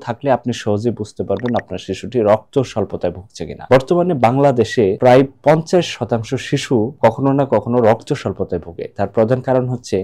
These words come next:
আমরা পুষ্টিকর খাদ্য শিশুকে সেভাবে খাওয়াই না। একটা শিশুর প্রতিদিন দশ মিলিগ্রাম করে আয়রনের প্রয়োজন থাকে,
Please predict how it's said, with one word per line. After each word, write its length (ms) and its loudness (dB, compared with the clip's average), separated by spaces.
আমরা 320 0
পুষ্টিকর 580 -2
খাদ্য 340 -4
শিশুকে 440 -2
সেভাবে 400 2
খাওয়াই 340 0
না। 120 -12
একটা 200 4
শিশুর 440 4
প্রতিদিন 480 2
দশ 200 6
মিলিগ্রাম 500 -2
করে 200 0
আয়রনের 560 0
প্রয়োজন 380 2
থাকে, 240 -8